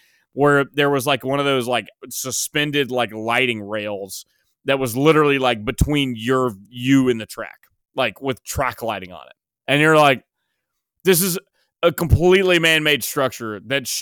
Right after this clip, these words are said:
doesn't have to be here, that's sitting between me and the track, and I paid five fucking grand for these seats." Like,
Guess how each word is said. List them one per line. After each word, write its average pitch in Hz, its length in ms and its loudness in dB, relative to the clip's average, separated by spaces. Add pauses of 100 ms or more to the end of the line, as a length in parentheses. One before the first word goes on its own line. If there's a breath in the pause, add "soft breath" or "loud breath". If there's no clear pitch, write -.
doesn't 160 280 2
have 143 300 -4
to 135 100 -10
be 120 200 -4
here, 151 220 -2
that's 135 240 -6
sitting 143 360 -2
between 131 300 -4
me 123 160 -2
and 120 80 -4
the 113 60 -8
track, 110 340 -4
and 110 80 -6
I 117 80 -4
paid 110 240 -8
five 110 380 -6
fucking - 240 -14
grand 107 320 -4
for 151 80 -14
these 117 180 -8
seats." 110 320 -10
Like, 104 240 -8